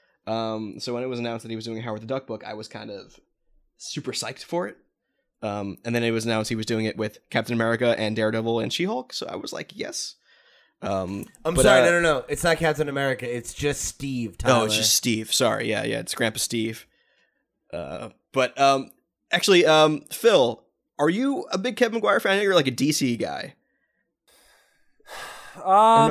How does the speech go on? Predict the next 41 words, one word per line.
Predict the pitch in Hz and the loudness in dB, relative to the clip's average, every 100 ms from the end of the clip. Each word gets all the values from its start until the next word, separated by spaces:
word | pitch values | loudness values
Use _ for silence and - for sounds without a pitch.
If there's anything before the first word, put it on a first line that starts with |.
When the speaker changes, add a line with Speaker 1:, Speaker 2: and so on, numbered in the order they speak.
| 123 | 2
Speaker 1:
know | |
if | 113 | -2
J | 131 127 | 0 2
L | 120 120 | 4 4
A | 113 113 | 2 2
or, | 113 107 | 2 2
or, | 113 110 104 | 0 -2 -2
uh, | 107 95 - | -4 -6 -10
i-, | - - | -16 -14
is, | 120 - 113 107 - - | -10 -8 -8 -8 -10 -10
is | 113 | -10
your | 110 107 | -10 -10
thing. | 110 78 - _ - | -10 -12 -14 _ -8
Or | |
J | 127 123 | 0 0
L | 113 | 0
I, | 98 107 | -4 -8
sorry. | 113 107 107 - _ - - _ | -8 -6 -8 -12 _ -18 -18 _
Speaker 3:
Oh, | 196 226 | 4 6
I | 185 | 6
love | 180 240 | 6 4
J | 185 156 | 4 6
L | 139 | 6
I. | 135 131 131 127 127 - | 6 6 2 -2 -8 0
Um, | 160 160 160 151 151 139 _ - | 4 6 4 0 -10 -12 _ -6
I | 170 | -4
think | 277 254 | -4 -4
we, | 226 156 _ _ _ _ _ _ - | -4 -6 _ _ _ _ _ _ 0
I, | 185 180 | 0 2
I, | 196 196 | -2 0
that's | 214 208 | 0 4
on, | 254 233 220 - _ _ _ _ _ - | 4 4 0 -14 _ _ _ _ _ -2
that's | 208 240 | 2 4
one | 254 | 6
of | |
those | 233 160 | 6 4
books | 175 190 185 | 4 2 4
that's | 180 160 | 0 2
been | - 160 | 0 0
on | 156 151 | 0 2
our, | 147 143 143 135 | 4 4 4 0